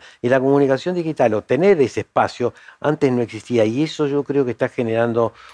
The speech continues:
un, un descrédito, una desconfianza, o también, eh, puede generar, eh, una confianza, pero hay que, hay que saber con qué s-, ecosistemas digitales de comunicación uno está trabajando para poder generar una buena estrategia.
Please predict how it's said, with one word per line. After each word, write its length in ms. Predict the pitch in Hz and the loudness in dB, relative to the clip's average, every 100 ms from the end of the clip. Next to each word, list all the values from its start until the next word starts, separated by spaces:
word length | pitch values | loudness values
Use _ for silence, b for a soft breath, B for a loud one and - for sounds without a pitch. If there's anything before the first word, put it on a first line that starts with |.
| B | B
un, 540 | - 113 113 110 107 107 | -4 -2 0 0 -2 -2
un 160 | 117 107 | -2 -2
descrédito, 680 | 110 147 139 127 120 123 | -2 2 4 4 0 -2
una 180 | 110 104 | -2 -2
desconfianza, 1160 | 98 - 104 98 - 139 127 123 - 123 113 110 B B | -4 -8 -10 -6 0 2 2 0 0 2 2 0 B B
o 140 | 139 | -4
también, 800 | 135 135 165 214 202 165 117 110 | -2 -2 2 2 4 0 -4 -6
eh, 100 | 113 | -8
puede 320 | 101 127 123 | -4 2 2
generar, 440 | - 107 113 123 117 B B | 0 -2 0 0 -2 B B
eh, 120 | 107 110 | -2 0
una 220 | 120 113 | 0 0
confianza, 540 | 120 107 127 127 127 | -2 -2 -2 0 -2
pero 260 | 117 98 95 | -2 -2 -2
hay 160 | 113 | -4
que, 260 | 110 110 101 b b | -2 -4 -4 b b
hay 100 | 107 | -4
que 140 | 107 | -2
saber 420 | 104 107 123 156 - | -2 0 2 0 -2
con 160 | - 104 | -4 -4
qué 120 | 127 | -2
s-, 200 | 113 - - | -6 -6 -4
ecosistemas 880 | 120 117 - 113 - 151 151 123 98 | -2 -2 -4 -10 -2 2 4 2 -2
digitales 720 | 107 110 101 139 131 113 104 | -6 -8 -2 2 2 0 -2
de 100 | 101 | -4
comunicación 760 | - 104 110 98 95 131 113 - B B | -6 -6 -6 -6 -6 -2 -2 -2 B B
uno 220 | 123 127 | 0 0
está 320 | 113 - 117 113 | 0 2 2 2
trabajando 680 | 117 110 104 127 127 131 | 2 2 2 0 0 2
para 240 | 107 101 - | 2 0 0
poder 240 | 98 104 | -2 -2
generar 340 | 107 95 98 - b _ | 0 0 0 -4 b _
una 200 | 98 95 | -2 0
buena 180 | 95 92 | 0 -2
estrategia. 640 | - 87 87 82 - | -2 -2 -2 -8 -12